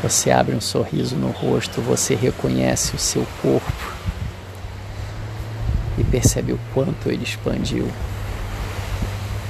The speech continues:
E agora permita essa energia retornar pra todo o seu corpo e nutrir todo o seu corpo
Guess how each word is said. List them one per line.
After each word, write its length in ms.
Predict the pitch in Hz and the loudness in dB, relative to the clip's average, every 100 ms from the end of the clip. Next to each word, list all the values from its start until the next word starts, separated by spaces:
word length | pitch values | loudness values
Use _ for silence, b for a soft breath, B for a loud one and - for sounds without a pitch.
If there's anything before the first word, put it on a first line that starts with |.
| - - - - - - - - - - | -6 -4 -6 -6 -8 -8 -6 -6 -4 0
E 40 | |
agora 300 | 131 131 127 | 2 6 4
permita 720 | - 135 113 123 127 - 127 123 - - | 4 2 2 4 2 2 -2 -2 -2 0
essa 280 | 127 120 127 | 0 0 0
energia 500 | 127 113 110 127 120 | 2 2 2 2 4
retornar 640 | 120 117 127 123 113 120 | 2 0 2 0 2 -2
pra 160 | 113 127 - - | -2 -4 -4 -2
todo 320 | 127 127 131 | 2 2 2
o 40 | 127 | 0
seu 240 | - - - | 4 4 2
corpo 500 | - 120 117 - - | -2 0 0 -2 -2
e 40 | 127 | 2
nutrir 460 | 127 117 - 139 - - - | 2 2 0 0 -2 -4 6
todo 300 | 139 139 123 | 6 8 4
o 60 | |
seu 220 | - 120 - - | 2 2 0 2
corpo 440 | 127 127 - - | 2 2 2 -2